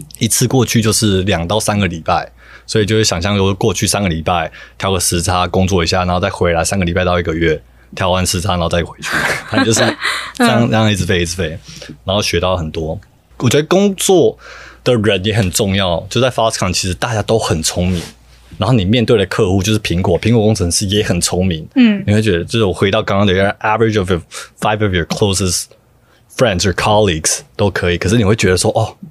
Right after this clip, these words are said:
Speaker 1: 大家都很厉害的时候，你要，你要不能输，你要加油啊，你要，要 step on the gas。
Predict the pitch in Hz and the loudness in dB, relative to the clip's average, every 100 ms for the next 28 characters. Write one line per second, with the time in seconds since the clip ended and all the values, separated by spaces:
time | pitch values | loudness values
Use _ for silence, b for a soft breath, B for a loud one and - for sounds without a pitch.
0 | - 123 123 131 120 82 107 95 107 90 | -4 -2 0 2 0 0 0 0 0 0
1 | - 95 82 87 95 95 - _ _ _ | 0 -2 -2 0 -2 -4 -10 _ _ _
2 | - 95 98 98 - 110 87 - 98 87 | -6 -2 0 -2 0 0 0 0 -2 -2
3 | 82 87 110 87 90 85 85 85 87 85 | -2 0 0 0 -2 -2 -4 -6 -4 -2
4 | 92 90 85 90 - 92 92 82 76 90 | 0 0 0 0 0 -2 -2 -2 -2 -2
5 | 82 76 - | -2 -4 -8